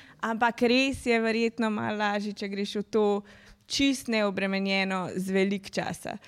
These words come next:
Eh, tako da jaz mislim, da glede na to, ko me kdaj tako kdo vpraša, kaj se pa razlikuje, misliš, da si kot ženska podjetnica kaj na slabšem? Daleč od tega. Eh,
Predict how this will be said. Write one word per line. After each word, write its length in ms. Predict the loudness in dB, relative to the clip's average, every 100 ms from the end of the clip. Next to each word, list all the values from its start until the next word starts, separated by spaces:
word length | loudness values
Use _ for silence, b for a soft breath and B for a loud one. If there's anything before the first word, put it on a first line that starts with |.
| B B
Eh, 580 | B 2 4 6 4 0
tako 240 | -4 0 4
da 120 | 6
jaz 280 | 6 4 4
mislim, 380 | 4 4 4 6
da 280 | 6 6 4
glede 340 | 4 4 6
na 120 | 4
to, 180 | 4 2
ko 120 | 2
me 200 | 4 4
kdaj 260 | 4 4 4
tako 200 | 2 -4
kdo 160 | 0 0
vpraša, 540 | 2 2 2 2 0
kaj 300 | 0 0 0
se 140 | 0 -4
pa 160 | 0
razlikuje, 580 | 0 0 -2 -2 4 4
misliš, 340 | 4 2 0 2
da 100 | 0
si 140 | 0
kot 180 | -2 0
ženska 400 | 2 2 0 -4
podjetnica 580 | -2 0 0 -2 -4 -4
kaj 180 | -4
na 120 | -4 -2
slabšem? 540 | 0 0 -2 -8 -8 -10 b b b b
Daleč 500 | 0 4 4 2 -2
od 80 | -6
tega. 300 | -6 -6 -8 B B B
Eh, 120 | B